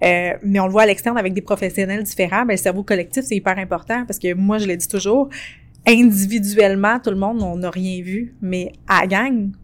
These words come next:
on a pas mal tout vu. Fait que d'arriver à douze, quinze personnes, euh, on arrive à, à trouver des solutions pas mal plus rapidement que tout seul.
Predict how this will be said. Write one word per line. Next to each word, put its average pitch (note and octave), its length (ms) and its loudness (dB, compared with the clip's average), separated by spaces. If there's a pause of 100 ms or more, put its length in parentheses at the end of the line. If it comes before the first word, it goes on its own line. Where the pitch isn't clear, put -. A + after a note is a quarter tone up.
(100)
on F3+ 140 -6
a F3+ 80 -4
pas G3 140 2
mal A#3+ 180 4
tout A3+ 140 2
vu. F#3+ 400 -4
Fait E3 120 -6
que - 320 -12
d'arriver G3 440 0
à F3 320 2 (300)
douze, B3+ 500 4
quinze A#3+ 300 0
personnes, B3 520 -4 (420)
euh, F3 340 0 (1000)
on G3+ 160 2
arrive G#3 200 4
à, F3+ 320 2
à - 140 -10
trouver G#3 220 -2
des G3+ 100 0
solutions G#3 440 -2
pas G#3 100 -2
mal F#3 140 -4
plus G#3 140 -6
rapidement F3+ 320 -8
que F#3+ 100 -18
tout - 80 -18
seul. F#3 360 -8